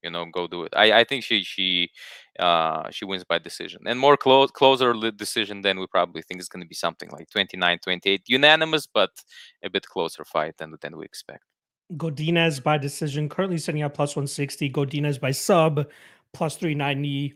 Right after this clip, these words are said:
Speaker 2: or plus five hundred, depending on where you're looking at, so.
Speaker 1: Sheesh.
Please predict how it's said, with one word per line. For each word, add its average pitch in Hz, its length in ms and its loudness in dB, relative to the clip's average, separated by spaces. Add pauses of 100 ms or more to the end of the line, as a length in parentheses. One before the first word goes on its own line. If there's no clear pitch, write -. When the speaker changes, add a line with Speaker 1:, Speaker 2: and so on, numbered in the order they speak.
Speaker 2:
or 135 140 -8
plus 135 280 -6
five 135 220 -6
hundred, 127 220 -8
depending 120 280 -10
on 117 160 -10
where 117 100 -8
you're 113 140 -10
looking 113 240 -10
at, 104 160 -14
so. 113 260 -10 (460)
Speaker 1:
Sheesh. - 460 -12